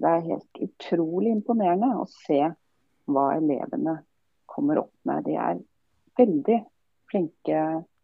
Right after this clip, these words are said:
tolkere og kan, eh, lese mye mer avanserte bilder enn,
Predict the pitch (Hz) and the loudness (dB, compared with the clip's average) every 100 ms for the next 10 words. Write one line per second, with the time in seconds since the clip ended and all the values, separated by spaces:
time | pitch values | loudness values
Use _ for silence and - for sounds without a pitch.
0 | _ _ _ - 160 - - 139 165 - | _ _ _ 4 4 2 0 2 2 -2
1 | - 156 151 156 151 - _ _ _ _ | -6 -2 2 2 0 -4 _ _ _ _
2 | _ - - - - 160 156 156 160 156 | _ -20 -18 -12 0 4 4 4 2 -2
3 | 151 156 170 175 185 147 - - 175 175 | -2 -6 -8 -2 2 2 0 -6 -2 2
4 | 151 151 147 - 151 175 - - 131 120 | 2 2 2 0 -2 -4 -6 -4 -4 -4
5 | _ - 175 175 156 143 240 285 - - | _ -2 0 0 -4 2 2 2 -4 -4
6 | 165 165 165 | -2 -2 -4